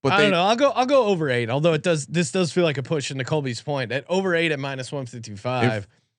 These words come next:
Speaker 2: you're probably just better playing them plus two seventy.
Speaker 1: But we could finish the season and they could have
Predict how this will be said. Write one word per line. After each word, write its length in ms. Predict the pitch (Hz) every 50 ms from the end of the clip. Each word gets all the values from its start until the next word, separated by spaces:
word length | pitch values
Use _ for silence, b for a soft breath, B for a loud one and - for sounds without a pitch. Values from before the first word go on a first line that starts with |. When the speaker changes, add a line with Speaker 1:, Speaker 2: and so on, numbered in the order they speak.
| _ _ _
Speaker 2:
you're 120 | 143 147 131
probably 320 | - 175 170 170 160 151
just 220 | 139 135 143 117
better 240 | - 139 135 131 120
playing 260 | 107 - 139 127 123
them 160 | 117 117 113 107
plus 240 | - 123 113 113
two 140 | - - 104
seventy. 480 | 95 - 110 104 104 101 95 95 101 -
Speaker 1:
But 120 | - 131 131
we 200 | 139 160 175 165
could 180 | - 160 131
finish 360 | - - 143 131 120 110 -
the 100 | - 98
season 460 | 92 - - 101 90 82 80 - 73 71
and 100 | 76 82
they 140 | 87 85
could 160 | - - 78 71
have 320 | 95 87 80 73 73